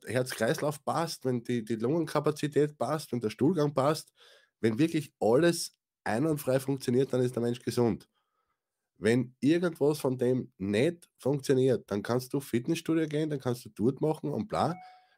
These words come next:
Wenn's bei der kleinst-, bei der kleinsten Windböe, die was irgendwie durchs kippte Fenster reinkommt, äh, gleich einmal a-, eine Nebenhöhlenentzündung hast und beim, wenn du das falsche Kernöl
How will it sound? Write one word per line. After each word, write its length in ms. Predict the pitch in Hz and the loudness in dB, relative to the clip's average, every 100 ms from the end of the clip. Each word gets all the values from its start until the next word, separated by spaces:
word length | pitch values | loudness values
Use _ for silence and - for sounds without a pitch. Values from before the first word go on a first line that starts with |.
| - | 0
Wenn's 240 | 113 127 | 0 2
bei 160 | - 117 | 0 2
der 100 | 131 | 2
kleinst-, 500 | 131 90 113 143 - _ - | 0 0 0 -2 -10 _ -4
bei 60 | |
der 100 | 113 | -4
kleinsten 420 | 110 113 127 143 95 | -2 -4 -4 -6 0
Windböe, 720 | 127 170 - 120 117 135 170 | 0 0 0 4 6 6 4
die 160 | 131 | 2
was 140 | 120 127 | 0 0
irgendwie 260 | 127 135 | -2 -2
durchs 220 | 131 131 - - - | -4 -4 -6 -20 -4
kippte 340 | - 147 156 | -2 0 0
Fenster 580 | 127 - 127 143 - 104 | 0 0 2 2 0 -4
reinkommt, 600 | 85 95 196 104 165 - _ _ _ _ _ - | -2 -2 -2 0 -2 -2 _ _ _ _ _ 0
äh, 320 | 107 123 127 127 _ _ _ _ - | 2 4 2 -4 _ _ _ _ -6
gleich 200 | 101 113 | 0 2
einmal 420 | 139 139 139 131 - | 4 4 4 2 0
a-, 200 | 120 - | -2 0
eine 160 | 120 117 | 0 2
Nebenhöhlenentzündung 1040 | 104 156 123 120 123 127 120 135 147 127 | 2 2 0 0 0 0 0 2 2 2
hast 320 | 107 175 - | 4 2 0
und 200 | 117 120 | -6 -6
beim, 360 | - 117 123 120 _ _ - | -2 -2 -2 -4 _ _ -8
wenn 120 | 107 | -2
du 60 | |
das 80 | 127 | -2
falsche 300 | - 110 - | 2 0 0
Kernöl 500 | - 95 127 131 127 | -4 0 4 4 2